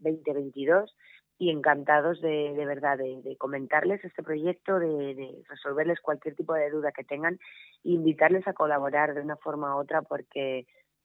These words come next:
cada granito de arena cuenta en esta lucha contra la mutilación genital.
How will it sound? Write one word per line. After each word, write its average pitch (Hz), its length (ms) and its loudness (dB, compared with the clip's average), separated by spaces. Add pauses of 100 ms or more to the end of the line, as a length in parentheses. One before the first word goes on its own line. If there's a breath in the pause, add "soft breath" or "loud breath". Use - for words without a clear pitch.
cada 180 240 10
granito 160 380 0
de 147 80 2
arena 147 280 -2
cuenta 139 320 -6
en 139 80 -6
esta 131 220 -8
lucha 127 300 -6
contra 127 280 -10
la 127 80 -6
mutilación 123 480 -10
genital. 123 500 -12